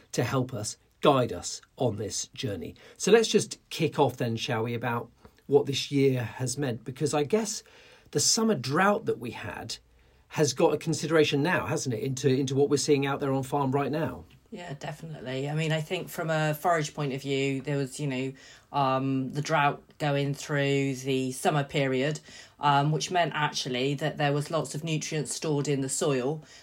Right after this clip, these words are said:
Speaker 2: Um, as soon as we had some rain and the warm soils, it really started growing. So there was lots of late availability for grass,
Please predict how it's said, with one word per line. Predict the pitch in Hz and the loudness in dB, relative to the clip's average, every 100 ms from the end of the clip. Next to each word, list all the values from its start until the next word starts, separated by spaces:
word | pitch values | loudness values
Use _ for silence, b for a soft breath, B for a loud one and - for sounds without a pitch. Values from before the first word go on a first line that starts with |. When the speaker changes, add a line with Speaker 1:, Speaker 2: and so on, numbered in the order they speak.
| B | B
Speaker 2:
Um, | 156 151 147 147 | 0 4 4 4
as | 151 | 0
soon | 214 | -2
as | 156 | -2
we | 165 | -4
had | 160 151 147 | -2 0 0
some | - 151 | -2 0
rain | 147 160 156 160 156 | 2 4 4 2 2
and | 143 143 139 | 2 0 0
the | 135 139 143 131 143 | 0 0 0 -2 -4
warm | 156 180 175 151 | -2 0 2 2
soils, | 147 - 170 135 123 151 147 - | 0 0 2 4 4 2 -2 -4
it | 160 156 _ - | -4 -6 _ 0
really | 151 185 160 160 | 6 6 6 -4
started | - 156 156 151 151 | 0 2 2 0 -6
growing. | - 175 147 123 123 B B _ | 2 4 4 0 -4 B B _
So | - 156 | 0 2
there | 156 | 2
was | 151 | 0
lots | 175 - - | -4 -4 -6
of | 156 147 | -6 -4
late | 147 156 156 | -2 0 0
availability | 143 143 151 147 143 147 143 - 139 131 127 | -2 -2 0 0 0 -2 -2 -2 -2 -2 -4
for | - - 131 127 123 120 - _ | -8 -6 -2 0 -2 -4 -10 _
grass, | 147 147 139 131 - | 0 2 2 -2 -8